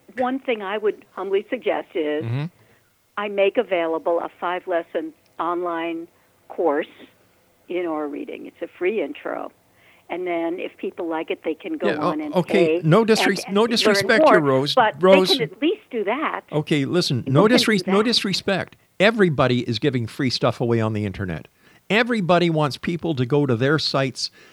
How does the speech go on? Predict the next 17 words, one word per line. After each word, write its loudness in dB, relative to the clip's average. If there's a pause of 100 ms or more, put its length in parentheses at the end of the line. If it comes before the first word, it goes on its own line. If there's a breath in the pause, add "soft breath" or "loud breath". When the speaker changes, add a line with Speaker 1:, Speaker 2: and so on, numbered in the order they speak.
(380 soft breath)
Speaker 2:
to -2
try 2
something -2
out. -6 (160)
Everybody. -2 (720)
There's -2
only 0
twenty-four -2
hours -2
in -6
a -4
day. -4 (880 soft breath)
And 0
I 0
think -4
that 0 (400 soft breath)
somewhere, 0